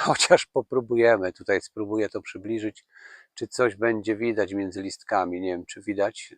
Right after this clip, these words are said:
O, są poszczególne czereśnie gdzieś zawiązane. Co z nich będzie, zobaczymy. Winogrona. Mm, zobaczcie, tutaj jest, to jest wszystko obumarłe, przemarznięte.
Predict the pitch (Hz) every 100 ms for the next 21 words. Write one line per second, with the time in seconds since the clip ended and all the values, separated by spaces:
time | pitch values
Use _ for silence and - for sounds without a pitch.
0 | - 107 82 _ - - - - 147 123
1 | 113 - 113 123 117 101 113 117 - 101
2 | 98 104 104 104 104 123 127 113 156 131
3 | 123 107 120 120 107 110 107 - 180 156
4 | 139 - - - - 147 156 135 135 104
5 | 82 - - 117 113 110 107 110 113 110
6 | - 107 113 - 107 104 - - 143 135
7 | 120 - - _ _ _ _ - 151 139
8 | - 127 120 - _ - _ _ _ _
9 | - 139 127 135 120 107 90 87 - -
10 | 143 131 120 117 120 104 -